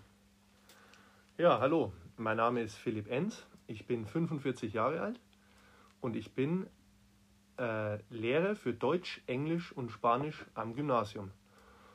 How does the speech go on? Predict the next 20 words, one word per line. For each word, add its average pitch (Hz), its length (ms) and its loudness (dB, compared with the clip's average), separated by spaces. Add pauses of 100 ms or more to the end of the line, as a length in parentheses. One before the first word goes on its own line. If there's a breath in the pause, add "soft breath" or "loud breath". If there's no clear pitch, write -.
(460 loud breath)
Und 113 560 0 (500 loud breath)
seit 117 280 0
September 139 480 -2
bin 143 160 -2
ich 127 140 -2
an 117 100 0
der 110 80 -2
Sennefelder 120 500 -4
Schule 120 260 -4
in 139 100 -8
Treuchtlingen, 107 580 -2 (340)
wo 113 300 -2
ich - 380 -6 (160)
von 113 300 -6
neunzehnhundertsechsundachtzig 117 1200 -6
bis - 180 -12
zweiundneunzig 135 720 -4 (540 loud breath)
selbst - 420 -6
Schüler 110 300 -4
war. 98 140 -12